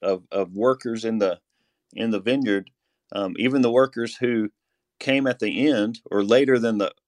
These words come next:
the first, you know, they were given the same amount of, uh, of pay. Um, Matthias kinda is, is one like that. He, he might have taken, uh, Judas's place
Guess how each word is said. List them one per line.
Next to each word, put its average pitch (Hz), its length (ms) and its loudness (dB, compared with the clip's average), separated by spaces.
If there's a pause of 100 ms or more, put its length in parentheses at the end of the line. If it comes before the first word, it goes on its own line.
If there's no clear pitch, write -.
the 107 180 0
first, 131 520 -2 (500)
you 120 140 -2
know, 113 180 4
they 120 120 6
were 123 140 -2
given 117 260 -2
the 104 80 -4
same 120 280 -8
amount 110 280 -4
of, 98 80 -8 (120)
uh, 95 240 -2 (400)
of - 200 -10
pay. 131 320 0 (580)
Um, 95 420 -4 (420)
Matthias 123 560 4
kinda 107 420 0
is, 101 300 -2
is 98 200 -4
one 107 220 -2
like 101 200 -2
that. 92 220 -2
He, 113 260 -8
he 110 140 -8
might 117 180 2
have 101 100 -4
taken, 120 380 2 (500)
uh, 92 320 -6 (140)
Judas's 117 600 2
place 120 600 2